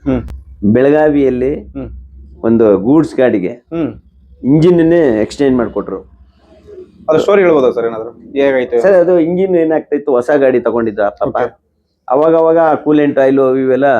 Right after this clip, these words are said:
Speaker 2: ಕಡಿಮೆ ಆಗೋದು,
Speaker 1: ಹ್ಮ್.
Speaker 2: ಲೀಕೇಜ್ ಬರೋದು ಹಿಂಗ್ ಬರ್ತಾ ಇತ್ತು. ಅವ್ರು
Speaker 1: ಹ್ಮ್.
Speaker 2: ರಿಪೇರಿ ಮಾಡಿಸಿದ್ರುನು
Speaker 1: ಹ್ಮ್.
Speaker 2: ಅದೇ ತರ ಆಗ್ತಾ ಇತ್ತು.
Speaker 1: ಹ್ಮ್.
Speaker 2: So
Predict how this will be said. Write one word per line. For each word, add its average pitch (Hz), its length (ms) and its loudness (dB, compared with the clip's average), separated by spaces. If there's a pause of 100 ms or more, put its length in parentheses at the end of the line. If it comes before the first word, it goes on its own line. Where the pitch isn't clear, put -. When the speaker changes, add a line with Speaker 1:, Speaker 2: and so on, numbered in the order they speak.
(300)
Speaker 2:
ಕಡಿಮೆ 139 280 2
ಆಗೋದು, 120 360 0 (140)
Speaker 1:
ಹ್ಮ್. 131 220 -6 (120)
Speaker 2:
ಲೀಕೇಜ್ 139 420 0
ಬರೋದು 113 220 -2
ಹಿಂಗ್ 113 140 -4
ಬರ್ತಾ 107 220 -2
ಇತ್ತು. 98 200 -4
ಅವ್ರು 107 140 -2
Speaker 1:
ಹ್ಮ್. 104 100 -2
Speaker 2:
ರಿಪೇರಿ 170 280 2
ಮಾಡಿಸಿದ್ರುನು 135 680 0 (140)
Speaker 1:
ಹ್ಮ್. 139 240 -12 (140)
Speaker 2:
ಅದೇ 165 180 -2
ತರ 135 160 0
ಆಗ್ತಾ 110 240 -6
ಇತ್ತು. - 260 -8
Speaker 1:
ಹ್ಮ್. 123 220 -10 (600)
Speaker 2:
So 170 60 0